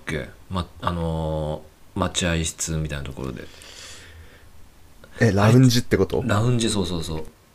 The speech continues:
Speaker 2: やー、わかんないね。行ってことないな。
Speaker 1: なんか、なん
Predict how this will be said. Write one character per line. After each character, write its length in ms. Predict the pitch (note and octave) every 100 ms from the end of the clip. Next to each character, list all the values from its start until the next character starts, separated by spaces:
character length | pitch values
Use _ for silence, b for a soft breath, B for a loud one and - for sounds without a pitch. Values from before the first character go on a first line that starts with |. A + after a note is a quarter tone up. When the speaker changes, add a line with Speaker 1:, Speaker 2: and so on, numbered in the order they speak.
| -
Speaker 2:
や 280 | C3+ C#3 C#3+
ー、 20 |
わ 80 | C3
か 120 | C#3
ん 40 | C3
な 80 | F#2
い 20 |
ね。 60 | F#2
行 60 |
っ 40 | - - -
て 200 | B2+ A#2+
こ 160 | - B2+
と 140 | F2+
な 120 | F2
い 80 | D#2+
な。 200 | C2+ - - - - - - - - - - - - -
Speaker 1:
な 120 | D#3
ん 80 | D#3
か、 420 | - G2+ E2+ C#2+ - - - - - - - - - - - - -
な 120 | F3
ん 100 | G3